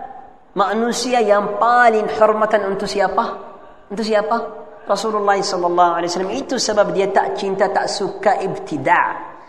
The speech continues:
Sebab ibtida' melawan sama mahabbat Rasulullah sallallahu alaihi wasallam. Melawan sama cintaan siapa? Rasulullah sallallahu alaihi wasallam. Itu sebab, ya akhwani fillah, kadang-kadang manusia tanya, "Kenapa ahlu sunnah keras?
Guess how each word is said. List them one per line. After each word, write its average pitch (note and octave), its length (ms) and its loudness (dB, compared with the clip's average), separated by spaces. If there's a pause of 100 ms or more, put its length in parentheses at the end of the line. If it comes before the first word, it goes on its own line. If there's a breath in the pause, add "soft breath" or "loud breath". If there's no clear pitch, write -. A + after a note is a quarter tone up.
(140 loud breath)
Sebab F#3 320 2
ibtida' F3+ 560 2
melawan F3 800 2
sama F3 400 0
mahabbat D#3 560 -2
Rasulullah B2 480 -4
sallallahu G#2 560 -8
alaihi - 140 -20
wasallam. - 200 -20 (380)
Melawan G3+ 400 2
sama E3 240 0
cintaan E3+ 320 0
siapa? D3+ 400 -4 (560 soft breath)
Rasulullah B2+ 480 -2
sallallahu G#2 720 -6
alaihi G2 180 -18
wasallam. D2 80 -20 (2000)
Itu G3 260 -6
sebab, G#3+ 240 2
ya G#3 140 4
akhwani G3 240 0
fillah, G3 180 0
kadang-kadang G#3 480 0
manusia G3+ 480 -2
tanya, G3+ 640 0
"Kenapa A3+ 380 0
ahlu A3 100 2
sunnah A3 320 -2
keras? A#3+ 400 2